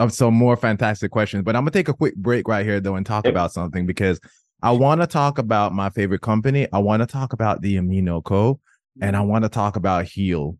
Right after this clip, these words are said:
Speaker 1: right? Because especially that we're talking about peptides and we're talking about amino acids, Heal is a hundred percent science-backed essential amino acid formulation designed to reduce recovery times and improve physical function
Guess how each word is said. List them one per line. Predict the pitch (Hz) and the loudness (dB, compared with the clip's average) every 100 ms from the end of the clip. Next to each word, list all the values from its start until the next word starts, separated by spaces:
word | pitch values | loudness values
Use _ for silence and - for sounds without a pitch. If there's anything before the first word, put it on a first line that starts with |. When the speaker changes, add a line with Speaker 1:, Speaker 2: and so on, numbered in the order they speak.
| - | -6
Speaker 1:
right? | 82 90 - _ _ - | -2 -2 -4 _ _ -8
Because | 127 120 143 120 107 | -2 2 2 2 0
especially | 104 90 120 - 165 180 | -4 -4 -2 -2 0 2
that | 143 123 | 2 2
we're | 117 | 2
talking | 131 113 113 | 2 -2 0
about | 98 - | -2 0
peptides | 117 - 107 95 | -2 0 -2 0
and | 92 | -2
we're | 95 | -4
talking | 101 92 | -4 -2
about | 90 95 | 0 0
amino | 90 98 95 87 | 2 2 2 2
acids, | 98 98 87 - _ _ _ | 0 -2 -6 -8 _ _ _
Heal | - 165 185 | 0 4 4
is | - 139 | 4 2
a | 113 | 4
hundred | 127 131 | 2 2
percent | 131 135 131 104 95 | 0 0 2 2 0
science-backed | - 110 120 - 110 101 92 | 0 0 0 0 -2 -2 -6
essential | - 107 113 123 127 | -4 -2 -2 -2 0
amino | 101 104 80 | 2 2 0
acid | 98 95 - | -2 -6 -4
formulation | 101 98 90 92 - 135 139 - _ _ _ - | 0 2 2 0 0 -2 -2 -6 _ _ _ -2
designed | 120 107 123 131 143 | 0 2 2 2 2
to | 143 | 2
reduce | 120 107 117 110 | 2 4 2 2
recovery | 95 - 107 117 | -2 -2 -2 -2
times | 113 110 98 98 92 | -2 -2 0 -2 -2
and | 92 | -4
improve | 92 107 98 | -2 -2 0
physical | 107 92 95 | -2 0 -2
function | 90 - 123 131 95 90 | -2 0 0 0 0 0